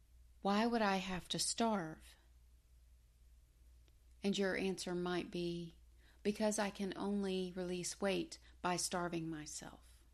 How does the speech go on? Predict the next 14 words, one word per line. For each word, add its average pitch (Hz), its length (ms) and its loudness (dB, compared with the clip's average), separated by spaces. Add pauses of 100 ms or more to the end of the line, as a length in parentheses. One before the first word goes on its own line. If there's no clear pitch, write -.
(960)
Do 185 80 -4
you 180 40 -2
see 202 180 0
how 208 140 2
this 202 180 -4
goes? 220 460 -2 (1160)
At 226 160 2
the 233 80 4
bottom 233 520 2
of 185 320 -2
these 185 600 -2 (440)
why 185 420 2
questions 185 680 0
and 175 160 -2